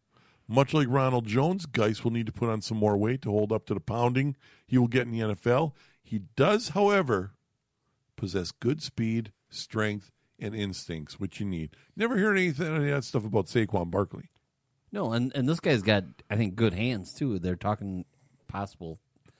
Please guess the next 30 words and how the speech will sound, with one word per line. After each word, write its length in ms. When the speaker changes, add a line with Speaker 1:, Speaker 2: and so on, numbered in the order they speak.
Speaker 2:
third 200
down 240
type 220
Speaker 1:
See, 80
Speaker 2:
back 300
Speaker 1:
I, 60
I 60
Speaker 2:
situation. 220
Speaker 1:
don't 200
need 240
to 80
waste 340
a 60
pick 320
on 140
Saquon 420
Barkley. 320
There's 260
better 300
guys. 480
In 180
fact, 300
I'm 200
gonna 180
be 120
telling 300
you 80
about 180
a 60
sleeper, 520